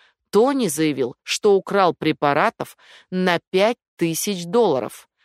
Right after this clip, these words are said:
почти тридцать шесть с половиной тысяч по сегодняшнему курсу. Как бы то ни было, добыча вдохновила Тони. Он быстро спрятал украденные наркотики в двух местах: в лесу Трура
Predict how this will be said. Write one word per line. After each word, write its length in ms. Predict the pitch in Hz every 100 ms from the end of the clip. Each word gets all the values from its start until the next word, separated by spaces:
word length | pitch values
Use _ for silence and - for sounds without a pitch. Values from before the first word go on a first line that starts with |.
| _
почти 500 | - 185 - - 240
тридцать 480 | 208 175 175 - 175
шесть 400 | - - 208 233
с 60 | -
половиной 720 | - 175 175 175 175 143 135 _
тысяч 420 | 214 240 147 -
по 100 | -
сегодняшнему 800 | - 160 151 165 175 - 180 175
курсу. 500 | - 131 - - - _ _ _ _ _ _ _ _ _ _ _ _ _ _ _ _ _ _ _ _ _
Как 220 | 180 208
бы 160 | 147 165
то 140 | -
ни 180 | 165 214
было, 320 | 196 143 - - - -
добыча 640 | 170 190 147 180 233 -
вдохновила 720 | 247 196 - 151 143 139 151 185
Тони. 420 | - 233 160 131 - _ - -
Он 360 | - 233 226 196
быстро 420 | 208 226 - 180
спрятал 580 | 165 - 180 185 170 147
украденные 600 | 185 - 185 160 151 147
наркотики 680 | 147 160 - 269 - 180 160
в 80 | 135
двух 340 | 123 180 -
местах: 520 | 226 233 - 135 - - - -
в 120 | 165
лесу 460 | 202 214 - 190 160 -
Трура 480 | 262 277 175 -